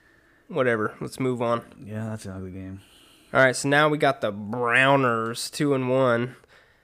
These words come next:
Speaker 1: at the Vikings, who are one and two. And the Vikings are a two-point underdog here. But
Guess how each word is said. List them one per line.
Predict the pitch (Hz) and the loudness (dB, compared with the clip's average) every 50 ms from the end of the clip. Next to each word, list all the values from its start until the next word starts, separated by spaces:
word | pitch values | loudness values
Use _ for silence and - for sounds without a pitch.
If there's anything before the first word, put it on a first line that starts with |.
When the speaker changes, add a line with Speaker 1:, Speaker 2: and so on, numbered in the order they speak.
| _ _ _ _ _ - | _ _ _ _ _ -12
Speaker 1:
at | - - 113 117 110 - - | -8 -6 -6 -6 -6 -6 -8
the | 123 | -8
Vikings, | 117 - 117 113 120 127 123 - 127 110 104 98 - - - - | -8 -6 -6 -4 -4 -4 -4 -6 -10 -10 -10 -12 -12 -12 -12 -12
who | - 117 | -8 -6
are | 107 107 | -6 -6
one | 104 101 117 123 127 131 | -6 -4 -2 0 0 0
and | 131 131 | 0 -2
two. | - - - 135 135 135 135 135 139 - _ _ _ _ _ _ _ _ - | -4 -4 -4 -2 -2 -2 -4 -4 -8 -10 _ _ _ _ _ _ _ _ -8
And | - 120 123 127 127 131 135 139 139 143 139 135 139 | -4 -2 0 0 2 2 2 2 2 2 0 -2 -2
the | 143 135 131 131 135 135 135 135 135 131 | -4 -4 -2 -2 -2 0 0 -2 -2 0
Vikings | 123 135 143 - - 165 160 151 156 | 0 0 0 2 0 0 0 2 2
are | 151 151 151 | 4 4 6
a | 147 147 143 143 - _ _ _ | 4 4 2 0 -4 _ _ _
two-point | - - 170 156 - - 160 160 160 156 - - | -6 -6 -6 -4 0 2 4 4 4 2 0 0
underdog | 135 151 175 175 160 143 131 131 127 127 | 0 0 0 2 4 6 6 6 4 0
here. | - - 131 127 123 131 147 - _ _ _ _ _ _ _ _ _ - | -4 -6 -4 -2 -2 -2 -4 -8 _ _ _ _ _ _ _ _ _ -2
But | 135 160 - - - - | 2 2 2 2 0 -4